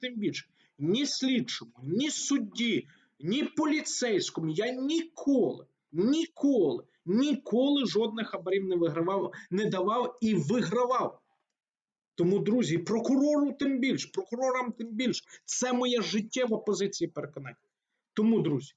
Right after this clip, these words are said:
в законодавстві такого немає. Тому не передбачається на сьогодні. З того, що я бачу, з цього скандалу, його, відповідно,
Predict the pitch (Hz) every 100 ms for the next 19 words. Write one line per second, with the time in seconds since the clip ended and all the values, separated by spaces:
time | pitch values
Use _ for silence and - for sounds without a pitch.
0 | _ _ _ _ _ _ _ _ _ _
1 | - 175 180 202 185 185 214 220 - 233
2 | - _ _ - 180 - 175 160 170 170
3 | _ 143 151 175 180 190 208 233 233 135
4 | 131 139 151 143 143 151 _ _ _ _
5 | 208 208 240 294 254 262 285 277 277 269
6 | 214 254 254 - 240 156 - 120 110 -
7 | 107 113 - - 220 233 226 - 247 240
8 | 170 185 - - - 175 208 214 - 240
9 | 226 165 143 113 101 104 135 202 226 226
10 | - 165 196 185 202